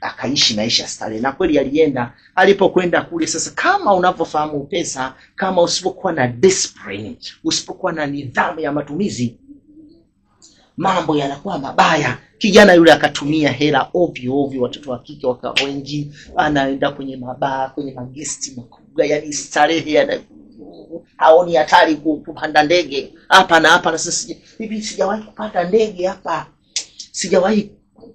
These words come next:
kwenda hoteli fulani, anakwenda kwenye hoteli. Hapo bwana, sijawahi kupanda boti, ngoja ni kodi boti, hela anazo.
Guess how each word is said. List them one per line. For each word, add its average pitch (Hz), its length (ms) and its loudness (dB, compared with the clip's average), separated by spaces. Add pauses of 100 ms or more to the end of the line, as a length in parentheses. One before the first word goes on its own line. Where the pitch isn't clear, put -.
(400)
kwenda 214 260 4
hoteli 175 360 0
fulani, 143 400 0 (320)
anakwenda 151 420 -4
kwenye - 200 -14
hoteli. - 260 -12 (500)
Hapo 202 240 -4
bwana, 185 200 2
sijawahi 160 380 0
kupanda 160 580 -8
boti, 147 640 -4 (680)
ngoja 160 240 4
ni 135 180 2
kodi 143 340 -2
boti, - 500 -6
hela 170 280 -6
anazo. - 480 -10